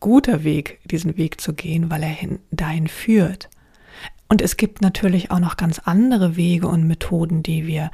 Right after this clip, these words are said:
gehen können und zum gleichen Kern führen, unabhängig vom Yoga. Yoga ist nur ein Weg. Ja, und wie gesagt, und manchmal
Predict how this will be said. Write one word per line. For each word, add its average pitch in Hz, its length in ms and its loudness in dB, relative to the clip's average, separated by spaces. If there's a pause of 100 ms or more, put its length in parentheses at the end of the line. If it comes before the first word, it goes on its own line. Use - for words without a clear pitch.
(120)
gehen 220 320 4
können 170 200 -4
und 165 140 -2
zum 170 180 0
gleichen 160 420 -2
Kern 202 360 2
führen, 160 320 -8
unabhängig 175 640 2
vom 156 160 -8
Yoga. 185 460 -2
Yoga 170 220 -4
ist 190 180 -12
nur 196 180 -4
ein 202 460 0
Weg. 165 340 -10 (180)
Ja, 165 160 0
und 165 220 -6
wie 165 100 -2
gesagt, 175 420 0
und 165 120 2
manchmal 165 460 0